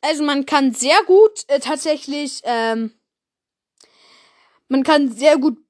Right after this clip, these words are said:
P erkennen, man sa-, kann auch gut B erkennen, man kann, äh, den Laut Au kann man gut erkennen, man kann R auch gut erkennen, ähm, aber Sch kann man überhaupt nicht erkennen. Es ist nur eine Bewegung mit dem Mund und,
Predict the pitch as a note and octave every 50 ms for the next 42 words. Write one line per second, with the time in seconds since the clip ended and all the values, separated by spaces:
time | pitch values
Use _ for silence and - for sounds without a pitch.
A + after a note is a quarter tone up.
0 | _ _ - - D#4+ G#4+ A#4+ A#4 - _ _ F4 F#4 - G#4 G#4 G#4+ G#4 F4+ D#4
1 | D4 B3+ C4 C4+ C4 B3+ C4+ C4+ D4+ C#4 C#4 C4+ - B3+ C4 - - D4 A3 -
2 | _ - F4 G4+ A#4 - _ _ - E4 E4 - G4 G4 F#4 E4 D#4+ - D4+ C#4
3 | C#4 C#4 - _ _ _ _ _ _ - C#4+ C#4+ A#3+ C#4 C#4+ C4+ B3+ C4 B3+ -
4 | _ - C4+ C#4 E4 G4+ A#4 B4 B4 B4 _ _ _ - - F4 F#4+ F#4+ F4+ D#4+
5 | F#4+ G4 - F#4 G4+ - F#4 F#4 A4 A#4 G#4 E4 B3+ C4 - D4+ C4+ - - C#4+
6 | D4+ F#4 A4+ A#4 D#4+ G4 - - - G4 - G4+ G4 - F#4+ G4 G#4+ G#4+ - -
7 | - _ _ _ _ _ _ _ _ _ _ - C4 C#4 C4+ C3 - B3+ C4 -
8 | C4 A3+ - _ _ _ - - - - - - - - - - C4 C4 B3 C4
9 | B3+ B3+ - D#4 F#4+ F#4 _ - E4+ - - C#4 C4+ - - A#3+ A3+ A3+ - _
10 | _ _ _ _ _ _ D4+ - - D#4 - - D4 D4+ - _ D4+ E4+ F#4+ G4
11 | G4 G4 F#4+ - F4 D4+ E4 F#4+ F4+ C#4+ C#4 C4 B3+ B3 C4+ B3 B3 C#4 D4+ D#4+
12 | - _ - - - - _ _ - C#4 C4